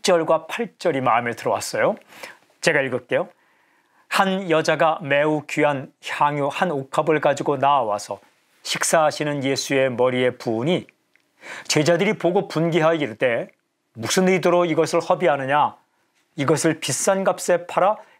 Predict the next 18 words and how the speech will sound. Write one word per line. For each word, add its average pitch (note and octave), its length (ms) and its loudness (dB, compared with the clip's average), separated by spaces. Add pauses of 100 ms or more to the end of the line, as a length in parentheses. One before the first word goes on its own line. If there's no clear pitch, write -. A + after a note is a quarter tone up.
가난한 C#3+ 400 0
자들에게 B2+ 400 0
줄 D3 180 -4
수 F3 280 0
있었겠도다.' D#3+ 760 0
하거늘 D3+ 580 -2 (420)
예수께서 F3+ 560 0
아시고 D3 460 0
그들에게 C3+ 320 -2
이르시되, - 480 -4 (320)
'너희가 D#3+ 280 2
어찌하여 F#3 480 0
이 F#3 120 0
여자를 F3 320 2
괴롭게 E3+ 400 0
하느냐? D#3 400 0 (400)
그가 C3 420 0 (240)
내게 B2+ 540 0